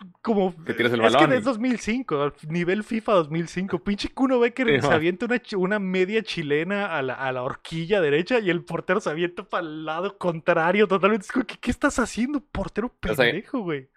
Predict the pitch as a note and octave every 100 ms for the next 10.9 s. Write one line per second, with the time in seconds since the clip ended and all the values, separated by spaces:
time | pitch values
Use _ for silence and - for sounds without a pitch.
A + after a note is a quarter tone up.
0 | - C#3 A#2+ C3+ C#3+ B2 B2 B2+ B2 D3
1 | C#3+ A#2 A#2+ B2 B2+ A2+ A2+ B2 C3 -
2 | G#2+ A2+ B2 C3+ A#2+ A#2 A2 A2+ B2 A#2+
3 | A2+ A#2 A#2 A2 - - G#4+ A2+ A2 E3+
4 | F3 G#3+ C3 C3+ D3 D3+ D#3 F3 F3 A3
5 | G#3 D3 B2+ B2+ B2+ C#3 C3+ D3 D#3+ D#3
6 | D3+ - F3+ F#3 D3+ C#3+ E3+ A3 E3 E3
7 | C#3 C#3 C3+ A#2+ - C#3 A#2+ - B2 -
8 | A#2 A#2+ D3 F3+ B2+ - D3+ C4+ D#3 A2
9 | G#2+ _ - - - _ _ - G#2 _
10 | A2+ C#3+ D3 C#3+ C#3 B2+ C#3 B2 C3+